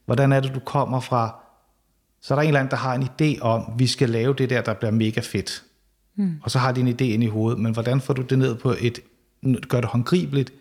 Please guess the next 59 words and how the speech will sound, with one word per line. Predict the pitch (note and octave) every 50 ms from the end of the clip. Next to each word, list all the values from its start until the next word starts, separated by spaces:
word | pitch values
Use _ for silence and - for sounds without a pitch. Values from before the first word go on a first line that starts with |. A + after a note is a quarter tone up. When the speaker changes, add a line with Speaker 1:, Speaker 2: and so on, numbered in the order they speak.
| _ _ _ _ _ _ _ _
Speaker 1:
så | - - B2
vi | A#2+
kan | A2+ - A#2
kigge | - - D#3+ D3+ -
på | - C3 A#2
det | A2+ B2+ - - -
og | A#2+ -
tale | - C#3 C3+ C#3+ C#3+ C3
om | A#2+ A2+ G#2+ A2
det, | - B2+ B2 - -
og | A#2+ A2+
så | - C3
vi | A2+ A#2 G#2+
også | G#2+ A2 -
kan | - B2+ A2+
vise | B2+ D3+ E3 -
det | - C#3+
til | - -
nogle | A2+ A2 G#2 G#2
mennesker | G2+ G#2+ A2 - - A#2
og | A2+
begynde | B2 A#2+ C3+ C3 A2+ B2
at | B2
få, | A2+ - A#2 A2 - - - _ _ _ _ _
begynde | - C3+ - C3+ C3 A#2+
at | B2 A#2
lære | A#2 A#2+ A2+ G#2+ G#2+ A2+ C#3
det, | C#3 A#2+ G#2+ G#2+ -
og | - A2
så | - B2+
modner | B2+ B2+ B2+ B2+ C3 C3+ C#3+ D#3 D3+
vi | C3+ C3
ligesom | B2 B2 A#2 - A#2+ A2+
de | - A#2+
der | A#2+ G#2+
prototyper. | F2+ - - B2 A#2 A#2+ A#2+ - - - A2 F#2+ - - - _ _ _ _ _ -
Speaker 2:
Hmm. | - G#3 G3+ G3 F#3 F3+ D#3+ D3 C#3+ _ _ _ _ _ _ _ _ _ _ _ _ _ _ _ _ -
Speaker 1:
Øh, | C#3+ C#3 C3+ C3
altså, | A#2 A2+ B2
det | C3 B2+ B2 A#2+ B2
ved | A#2+ B2+ A#2 A#2
jeg, | B2 A#2+
om | A2+ A#2
det | B2+ A#2+
lyder | A#2 B2+ C3 B2+ B2 -
abstrakt, | - A2 - - - - - C3 C3 C#3 - -
men | C#3 C3+ A#2+
det | C3+ C#3
er | C#3
der | D3 D3
sådan | E3 D#3 -
ret, | C3 C#3 D3 - - -
Speaker 2:
<laughs> | - -
Speaker 1:
det | D3
er | C#3+
der | C#3+ D3+
sådan | C#3 E3 D3 A#2+ - - -
et | - C#3 C3 - B2 B2+
ret | B2 C3+ - -